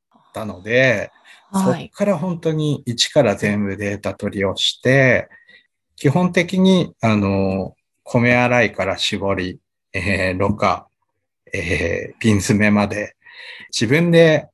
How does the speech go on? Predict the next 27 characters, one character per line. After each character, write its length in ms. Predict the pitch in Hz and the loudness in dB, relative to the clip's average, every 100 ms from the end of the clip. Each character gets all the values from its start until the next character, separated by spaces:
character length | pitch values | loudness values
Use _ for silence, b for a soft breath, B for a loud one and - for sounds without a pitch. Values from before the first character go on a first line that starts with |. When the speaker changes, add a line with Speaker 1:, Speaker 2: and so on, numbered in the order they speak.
| _ _ | _ _
Speaker 1:
え 180 | 110 107 | -4 -2
ー、 40 | |
緑 340 | 104 147 220 247 | 0 2 2 2
川 180 | 180 113 | 0 0
の 220 | 104 98 _ | -4 -10 _
時 260 | - 107 104 | -14 -10 -8
は 320 | 95 87 - _ _ | -6 -6 -10 _ _
ポ 140 | 147 | -2
ジ 80 | 151 | 0
シ 80 | 160 | 2
ョ 80 | 160 | 2
ン 80 | 156 | 4
ポ 140 | 175 | 2
ジ 80 | 139 | 4
シ 80 | 139 | 2
ョ 60 | |
ン 40 | 101 | 0
で 80 | |
決 140 | - 107 | -2 -4
ま 80 | 110 | -4
っ 60 | |
て 80 | - | -4
ま 140 | 104 | -4
し 100 | 98 | -4
た 100 | - | -6
け 120 | - - | -10 -2
ど、 300 | 107 95 | 0 0